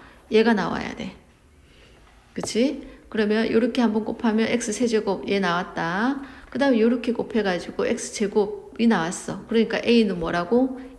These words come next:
일이라고. 일단 A는 일. A는 일 구해놓고, 자, 일은 구해놨습니다.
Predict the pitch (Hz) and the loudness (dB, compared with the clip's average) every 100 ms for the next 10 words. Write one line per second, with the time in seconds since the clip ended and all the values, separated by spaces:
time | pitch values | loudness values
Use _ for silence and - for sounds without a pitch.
0 | - 233 226 190 - 196 - - - - | 0 2 4 2 -2 -8 -16 -20 -20 -20
1 | _ _ - _ - 226 214 196 214 269 | _ _ -20 _ 0 0 2 0 2 2
2 | 247 - 214 208 196 196 - 220 196 190 | 0 0 2 2 0 -2 0 2 4 0
3 | - - - - _ - - - - _ | -10 -20 -20 -20 _ -14 -14 -20 -20 _
4 | - - - - - - 208 202 185 175 | -18 -18 -20 -20 -18 -10 -2 -2 -2 -6
5 | - 220 196 - - - - 208 208 208 | 2 2 2 -2 -10 -12 -6 -2 -2 -4
6 | 175 170 202 254 311 311 - - - - | -6 -4 0 0 0 -4 -14 -18 -20 -20
7 | _ - - - - - - - 240 - | _ -20 -20 -20 -20 -20 -20 -12 -8 -8
8 | - - - 202 - - _ - 226 226 | -8 -8 -10 -12 -16 -20 _ 2 4 4
9 | 220 202 202 208 - - - - 196 | 2 -2 -4 -6 -6 -6 -6 -6 -8